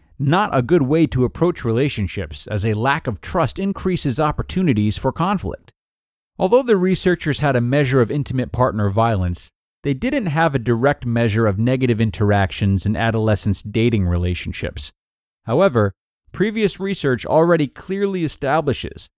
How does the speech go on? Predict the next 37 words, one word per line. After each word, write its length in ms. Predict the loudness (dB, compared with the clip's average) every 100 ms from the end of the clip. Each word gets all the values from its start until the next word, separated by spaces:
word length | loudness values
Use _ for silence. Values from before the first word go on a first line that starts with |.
| _ _
that 140 | -2
negative 420 | 2 2 2 0
interactions 720 | -2 -4 0 2 0 -2 -4 -2
are 140 | -2
a 60 | -2
strong 520 | -4 -2 2 4 2
predictor 560 | -2 -2 -2 -2 0
of 120 | 0 2
violence. 600 | 2 2 0 -6 -12 -16 _ _ _ _ _ _
Thus, 360 | 0 0 0 -6
these 340 | -6 -4 -2 2
results 440 | 2 4 2 0
don't 240 | -2 -2
necessarily 680 | -2 -4 -4 0 2 4 0
prove 500 | -2 0 2 2 0
the 80 | -2
chain 380 | 0 0 0 -2
of 100 | -4
events 400 | -2 -4 -4 -4
mentioned 460 | -2 -2 -4 -2
on 160 | -2 -2
their 180 | -2 -2
own, 280 | -4 -6 -12 _ _ _ _
but 140 | -4 2
they 140 | 2
do 180 | 2 -2
provide 500 | 0 0 2 2 0
some 200 | -2 -4
solid 500 | -4 -4 0 0 0
evidence 520 | -2 -2 0 0 -2 -6
that 160 | -8
something 480 | 0 0 0 0 -2
to 160 | 0 0
that 180 | 0
effect 380 | 0 -2 -4 -4
is 140 | -8 -2
happening. 440 | -2 -2 -6 -14